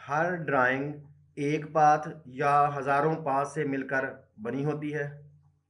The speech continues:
उन paths में से हर path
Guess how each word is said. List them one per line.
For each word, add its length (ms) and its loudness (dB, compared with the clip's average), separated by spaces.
उन 200 2
paths 500 2
में 160 0
से 160 -4
हर 280 0
path 420 0